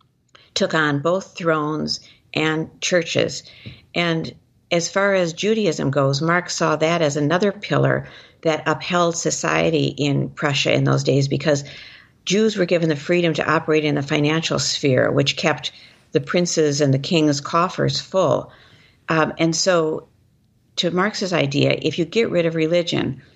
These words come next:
in one fell swoop, you get rid of kings, you get rid of the oppression of churches that sort of lulled people, or what he called it, the opium of the people,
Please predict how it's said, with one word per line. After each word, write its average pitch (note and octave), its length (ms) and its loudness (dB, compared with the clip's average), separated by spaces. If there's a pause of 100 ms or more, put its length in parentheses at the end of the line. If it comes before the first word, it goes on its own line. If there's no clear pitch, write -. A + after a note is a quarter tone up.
(220)
in E3 140 4
one F3 200 2
fell D#3+ 220 2
swoop, D3 340 0
you D3 80 2
get D3+ 220 2
rid D3 160 2
of C#3 240 0 (340)
kings, F#3+ 640 0 (360)
you D3+ 120 2
get D#3+ 260 0
rid D#3 160 4
of C#3+ 240 0 (300)
the E3+ 80 0
oppression D#3+ 640 0
of C#3+ 480 0
churches D3 600 0
that C#3 360 2 (180)
sort D3+ 280 0
of C#3 180 -2 (300)
lulled E3 480 0
people, C#3 340 0
or C#3 80 4
what C#3+ 140 2
he E3 120 0
called C#3 300 2
it, C3+ 80 0
the - 140 -2
opium D#3 320 2
of C#3 60 -2
the C3 40 0
people, C3+ 420 0